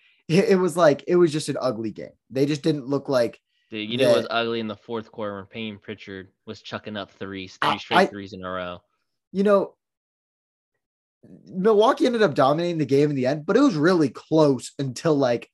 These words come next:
Speaker 1: the
Speaker 2: It was.
Speaker 1: like,
Speaker 2: They
Speaker 1: two minutes
Speaker 2: contained
Speaker 1: into the fourth quarter. It was
Speaker 2: They contained Giannis. They contained Giannis, but Jrue Holiday balled out today.
Speaker 1: th-, there was a couple of times where it was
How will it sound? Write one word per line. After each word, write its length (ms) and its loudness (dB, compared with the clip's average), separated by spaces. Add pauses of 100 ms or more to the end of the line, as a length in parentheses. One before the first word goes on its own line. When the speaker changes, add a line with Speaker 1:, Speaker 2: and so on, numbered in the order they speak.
(300)
Speaker 1:
the 300 0
Speaker 2:
It 120 2
was. 280 -2
Speaker 1:
like, 240 2
Speaker 2:
They 100 4
Speaker 1:
two 100 4
minutes 160 6
Speaker 2:
contained 140 6
Speaker 1:
into 120 6
the 80 2
fourth 280 0
quarter. 320 -2
It 80 0
was 160 2
Speaker 2:
They 120 4
contained 380 -6
Giannis. 600 -2
They 160 -12
contained 340 -12
Giannis, 280 -6
but 100 -10
Jrue 180 -4
Holiday 400 -2
balled 360 -8
out 200 -8
today. 380 -8
Speaker 1:
th-, 160 -2
there 200 2
was 180 0
a 60 0
couple 360 -2
of 80 0
times 540 -2
where 440 0 (720)
it 160 2
was 480 0